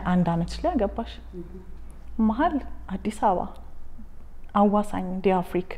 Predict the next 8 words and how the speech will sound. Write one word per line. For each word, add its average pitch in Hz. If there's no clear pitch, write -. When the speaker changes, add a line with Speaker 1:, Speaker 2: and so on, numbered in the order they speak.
Speaker 1:
ለብዙ 196
አቅጣጫ 202
አዋሳኝ 180
ቦታ 180
ላይ 185
የተወለደች -
አንዲት 180
የከተማ -